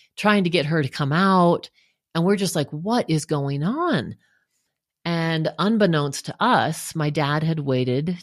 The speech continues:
till we went to sleep to tell my mom that he was in love with another woman.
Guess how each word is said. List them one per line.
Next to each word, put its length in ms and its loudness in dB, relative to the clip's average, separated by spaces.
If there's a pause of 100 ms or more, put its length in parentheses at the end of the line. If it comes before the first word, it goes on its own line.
(140)
till 180 -6
we 100 -4
went 200 -6
to 80 -10
sleep 500 -8 (120)
to 100 -10
tell 220 -8
my 180 -6
mom 560 -4 (480)
that 80 -2
he 120 -2
was 160 2
in 120 0
love 260 2
with 160 -2
another 300 -2
woman. 440 -6